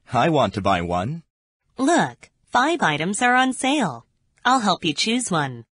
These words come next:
Speaker 1: First, let's choose the font.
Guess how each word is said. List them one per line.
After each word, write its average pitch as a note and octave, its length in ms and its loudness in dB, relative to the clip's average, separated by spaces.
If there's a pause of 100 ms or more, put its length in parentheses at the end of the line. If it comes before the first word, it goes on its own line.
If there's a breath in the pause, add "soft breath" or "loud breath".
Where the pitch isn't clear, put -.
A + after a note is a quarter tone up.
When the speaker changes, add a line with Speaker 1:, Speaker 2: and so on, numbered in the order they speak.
(120)
Speaker 1:
First, B2+ 540 0 (100)
let's F3 380 0
choose C#3 400 2
the C3 160 2
font. E2 500 -2